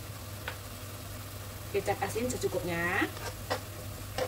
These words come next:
Cantik kan, teman-teman?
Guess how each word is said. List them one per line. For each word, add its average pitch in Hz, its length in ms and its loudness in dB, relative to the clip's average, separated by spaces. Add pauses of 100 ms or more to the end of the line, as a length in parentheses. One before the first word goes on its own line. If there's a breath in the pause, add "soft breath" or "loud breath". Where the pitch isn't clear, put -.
(2750)
Cantik 190 320 4
kan, 202 160 6
teman-teman? 196 640 6